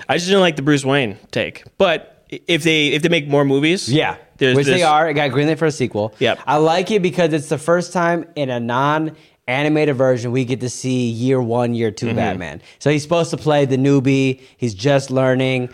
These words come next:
Speaker 2: People
Speaker 1: What
Speaker 2: don't
Speaker 1: about
Speaker 2: really
Speaker 1: Batman
Speaker 2: know.
Speaker 1: Begins?
Speaker 2: Batman Begins. That's a different take of year one.
Speaker 1: Yeah.
Speaker 2: That's not comic book year one.
Speaker 1: Right.
Speaker 2: The, he's doing based on, like, comic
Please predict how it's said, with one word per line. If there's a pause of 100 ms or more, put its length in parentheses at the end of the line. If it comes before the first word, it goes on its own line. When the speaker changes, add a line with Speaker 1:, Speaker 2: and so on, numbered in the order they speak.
(140)
Speaker 2:
People
Speaker 1:
What
Speaker 2:
don't
Speaker 1:
about
Speaker 2:
really
Speaker 1:
Batman
Speaker 2:
know.
Speaker 1:
Begins? (880)
Speaker 2:
Batman
Begins. (280)
That's
a
different
take
of
year
one.
Speaker 1:
Yeah.
Speaker 2:
That's
not
comic
book
year
one. (100)
Speaker 1:
Right.
Speaker 2:
The,
he's
doing
based
on,
like,
comic